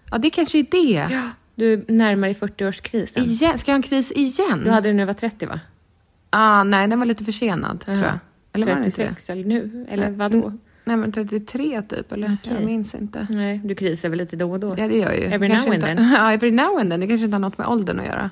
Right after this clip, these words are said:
Speaker 2: Nej.
Speaker 1: Nej.
Speaker 2: Du svarade inte när jag skickade en bild på Jack och Rose till dig.
Speaker 1: Du har skickat den förut.
Speaker 2: Har jag?
Speaker 1: Ja.
Speaker 2: Jag älskar den bilden.
Speaker 1: Ja, jag med.
Speaker 2: Det är som behind the scenes.
Speaker 1: Ja. Ja.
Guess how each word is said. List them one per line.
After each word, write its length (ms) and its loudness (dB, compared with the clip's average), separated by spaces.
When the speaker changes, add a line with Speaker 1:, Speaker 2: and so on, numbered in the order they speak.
Speaker 2:
Nej. 440 -2
Speaker 1:
Nej. 340 -2
Speaker 2:
Du 160 0
svarade 420 4
inte 140 0
när 60 -2
jag 80 -4
skickade 200 -2
en 100 2
bild 280 0
på 80 -2
Jack 280 -8
och 100 -4
Rose 340 -4
till 80 -16
dig. 160 -8
Speaker 1:
Du 240 2
har 80 2
skickat 300 -2
den 180 -2
förut. 600 -4
Speaker 2:
Har 240 2
jag? 220 -2
Speaker 1:
Ja. 440 -2
Speaker 2:
Jag 120 0
älskar 320 -2
den 180 -2
bilden. 280 -6
Speaker 1:
Ja, 120 0
jag 200 -2
med. 100 -2
Speaker 2:
Det 60 2
är 60 2
som 200 0
behind 320 2
the 60 -2
scenes. 560 -4
Speaker 1:
Ja. 280 0
Ja. 300 8